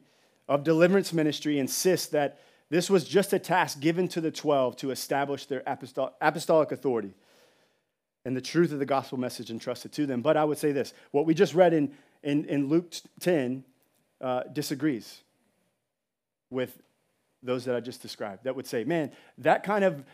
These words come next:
ministry, that kind of authority only belongs to the twelve original apostles." And some people will take that bait and say,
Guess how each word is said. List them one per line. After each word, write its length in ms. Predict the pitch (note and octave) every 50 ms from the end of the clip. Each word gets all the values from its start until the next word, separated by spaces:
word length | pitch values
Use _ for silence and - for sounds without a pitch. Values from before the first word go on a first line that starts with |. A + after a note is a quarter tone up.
| - -
ministry, 480 | C3+ D3+ F3 G3+ G#3+ G3+ - G3+ F3+
that 180 | E3 F#3 G#3 -
kind 100 | G3 G3+
of 80 | F#3
authority 380 | F3 D#3 - F#3 F3+ F#3+ F#3 F#3
only 300 | - E3+ F#3+ A3 A#3 A3+
belongs 420 | E3 F3 F3 F3 E3+ D#3 C#3+ - -
to 80 | -
the 100 | C3+ B2+
twelve 460 | - - D3+ C#3+ C3 A2+ G#2+ F#2 - - _ _ _ _ _ _ _ _ -
original 340 | B2+ C#3 C3 C3+ C3 A#2+ A2+
apostles." 560 | A2+ A#2+ A2 G2+ - - F#2+ G2 - - _ _ _ _ _ _ _ _ _ _ _ _ _ _ _ _ _ _ _ _ _ _ _ _ _ _ _ _ _ _ _ _ _ _ _ _ _ -
And 100 | C#3+ B2
some 240 | - - A3+ G#3 F#3+
people 260 | E3+ E3 D#3 - C#3
will 140 | C3 B2 A2+
take 220 | - - C#3 C3 -
that 200 | C3+ C3+ C3 A#2+
bait 180 | B2+ B2 -
and 80 | - G#2
say, 200 | - A#2+ G#2+